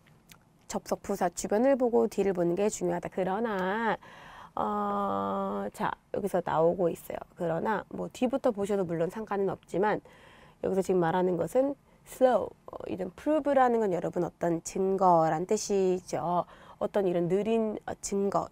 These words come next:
입증 이런 것들이 유용하다라고 얘기를 해요. 어, 빠른 것보다,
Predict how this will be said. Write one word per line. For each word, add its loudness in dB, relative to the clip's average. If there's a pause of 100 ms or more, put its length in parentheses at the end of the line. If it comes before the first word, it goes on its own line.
입증 -2
이런 -2
것들이 0 (440)
유용하다라고 6
얘기를 2
해요. 2 (140)
어, -10 (720)
빠른 4
것보다, -4